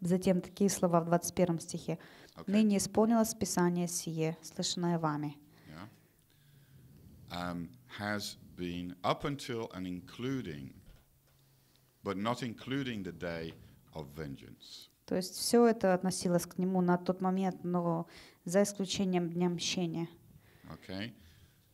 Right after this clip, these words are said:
Speaker 2: That was being fulfilled right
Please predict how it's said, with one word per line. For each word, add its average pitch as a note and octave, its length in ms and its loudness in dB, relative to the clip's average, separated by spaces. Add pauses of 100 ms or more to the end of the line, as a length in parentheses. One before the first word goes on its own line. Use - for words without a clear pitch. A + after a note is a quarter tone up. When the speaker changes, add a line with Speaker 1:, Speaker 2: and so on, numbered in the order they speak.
(420)
Speaker 2:
That A2+ 340 -2
was F#2+ 200 -6
being F#2+ 320 -6
fulfilled F2 720 -8 (280)
right F2 320 -6